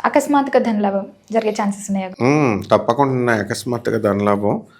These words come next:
Speaker 2: వీళ్ళు భర్తలు తీసుకొచ్చిస్తారనమాట. కాబట్టి no problem.
Speaker 1: రైతులకు ఎలా ఉందంటారు?
Speaker 2: రైతులకు కూడా చాలా బాగుంది, వివాహాలు అయిపోతాయి అన్నమాట.
Speaker 1: గురుగారు, గత నెలల నుంచి ఎవరైతే నరదృష్టి, నరఘోష,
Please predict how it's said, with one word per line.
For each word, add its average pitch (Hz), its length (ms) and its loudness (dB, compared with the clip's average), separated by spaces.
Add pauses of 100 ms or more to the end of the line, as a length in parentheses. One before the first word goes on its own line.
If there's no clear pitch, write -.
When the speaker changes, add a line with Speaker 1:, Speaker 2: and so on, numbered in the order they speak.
(280)
Speaker 2:
వీళ్ళు 104 160 2
భర్తలు 110 360 6
తీసుకొచ్చిస్తారనమాట. 101 1120 -2 (760)
కాబట్టి 110 520 4
no 101 260 2 (140)
problem. 92 260 2 (580)
Speaker 1:
రైతులకు 262 400 6
ఎలా 208 180 2
ఉందంటారు? 190 440 -10 (400)
Speaker 2:
రైతులకు 120 300 8
కూడా 123 140 2 (100)
చాలా 104 180 8
బాగుంది, 104 460 0 (180)
వివాహాలు 104 420 2
అయిపోతాయి 98 460 -2
అన్నమాట. 82 340 -8 (800)
Speaker 1:
గురుగారు, 277 300 8
గత 262 180 4
నెలల 233 460 4
నుంచి 233 200 2
ఎవరైతే 208 400 -4
నరదృష్టి, 208 580 -2
నరఘోష, 202 400 0